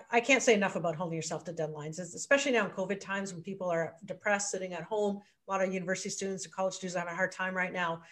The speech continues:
sticking to getting their stuff done. It's because they, aren't holding themselves to deadlines right now. And that's, it's, if you're listening right now, if you have a loved one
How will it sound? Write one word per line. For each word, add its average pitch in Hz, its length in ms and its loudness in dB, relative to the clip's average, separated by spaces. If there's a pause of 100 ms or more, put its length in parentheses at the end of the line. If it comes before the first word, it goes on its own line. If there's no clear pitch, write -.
(200)
sticking 208 400 2
to 196 80 -4
getting 190 320 -4
their 170 280 0
stuff 175 420 -2
done. 190 400 2 (360)
It's 202 240 -2
because 214 480 -2
they, 202 440 0 (200)
aren't 208 180 -4
holding 202 240 -2
themselves 175 360 -2
to 165 100 -6
deadlines 165 460 -4
right 143 160 -10
now. 151 200 -10
And 156 80 -8
that's, 156 240 -8
it's, - 240 -12
if - 140 -18
you're 196 120 0
listening 220 280 4
right 180 160 0
now, 175 180 -2
if 170 80 -8
you 175 80 -4
have 175 180 0
a - 20 -2
loved 175 240 0
one 160 320 -4